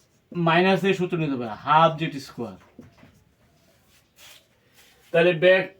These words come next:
উপরে দিকে যখন, আহ, নিক্ষেপ করা হয়, তখন ব্যাগ যদি বের করা হয়, তখন মাইনাসের, B is equal to U minus G T। অভিকর্ষ বলে বিরুদ্ধে। আবার এস যদি, আহ, নির্দিষ্ট, আহ, মানে, আহ, উচ্চতা, আহ, মানে নিতে চাও, তো ইউ টি মাইনাস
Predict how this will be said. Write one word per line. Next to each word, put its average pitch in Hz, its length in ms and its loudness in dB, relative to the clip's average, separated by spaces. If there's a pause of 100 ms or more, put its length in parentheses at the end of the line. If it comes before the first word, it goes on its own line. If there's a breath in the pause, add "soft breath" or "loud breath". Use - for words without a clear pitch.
উপরে 190 240 2
দিকে 190 300 4
যখন, 190 240 2
আহ, 180 320 2
নিক্ষেপ 175 280 -2
করা 180 260 4
হয়, 175 160 2
তখন 170 240 0
ব্যাগ 175 280 2
যদি 170 200 0
বের 180 180 4
করা 180 220 4
হয়, 165 160 4
তখন 180 360 0
মাইনাসের, 165 480 0 (400)
B 143 40 -14
is 165 140 -2
equal 170 180 2
to 160 180 -4
U 165 60 0
minus 165 360 0
G 156 180 -6
T। 117 40 -12 (280)
অভিকর্ষ 196 560 0 (1080)
বলে 175 460 6 (300)
বিরুদ্ধে। 156 580 0 (760 soft breath)
আবার - 320 4 (280)
এস 180 360 4 (300)
যদি, 175 360 2
আহ, 165 140 2
নির্দিষ্ট, 180 420 -2
আহ, 175 500 4
মানে, 165 260 2
আহ, 160 520 2
উচ্চতা, 190 280 -2
আহ, 175 260 2
মানে 170 300 0
নিতে 180 160 0
চাও, 165 300 4
তো - 80 -10
ইউ 175 200 -4
টি 185 140 0
মাইনাস 175 460 0